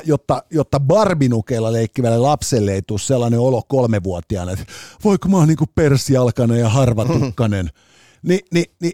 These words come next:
Speaker 1: nyt näitä rakennetaan, näitä virtuaalihahmoja kaikessa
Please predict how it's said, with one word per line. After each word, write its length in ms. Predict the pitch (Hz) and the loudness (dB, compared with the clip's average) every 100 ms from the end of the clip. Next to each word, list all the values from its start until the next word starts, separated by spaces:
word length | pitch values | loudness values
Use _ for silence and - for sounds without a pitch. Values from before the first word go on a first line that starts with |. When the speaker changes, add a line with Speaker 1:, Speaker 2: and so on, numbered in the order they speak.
| - | -4
Speaker 1:
nyt 180 | 185 - | -4 -2
näitä 240 | 202 170 143 | -2 0 0
rakennetaan, 640 | 156 151 139 120 - 135 | 0 0 0 0 0 -2
näitä 180 | 139 127 | 0 0
virtuaalihahmoja 1000 | 208 214 - 123 113 101 110 104 110 107 | 0 0 0 0 2 0 0 -2 -2 -4
kaikessa 440 | - 151 131 131 | -2 0 0 -2